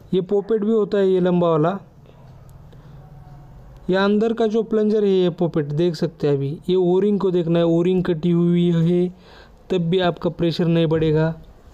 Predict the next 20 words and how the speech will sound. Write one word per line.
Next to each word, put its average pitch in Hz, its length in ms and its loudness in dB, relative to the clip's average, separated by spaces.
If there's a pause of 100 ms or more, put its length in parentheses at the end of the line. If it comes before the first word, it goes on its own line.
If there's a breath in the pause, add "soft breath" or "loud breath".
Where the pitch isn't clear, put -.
(160)
ये 160 100 2
सेंटर 175 380 0
वाली 175 240 2
जो 175 180 0
ओरिंग 170 300 2
है 165 220 0 (520 loud breath)
वो 180 120 0
भी 180 120 0
आपकी 175 420 -4
अच्छी 180 340 -4
होनी 175 280 2
चाहिए। 170 340 2
ओरिंग 196 420 0
कटती 202 360 -2
है 202 140 2
तो 196 180 -4
सीधा 208 320 -2
ओरिंग 208 380 2
रिप्लेस 196 320 -2
करके 208 360 -4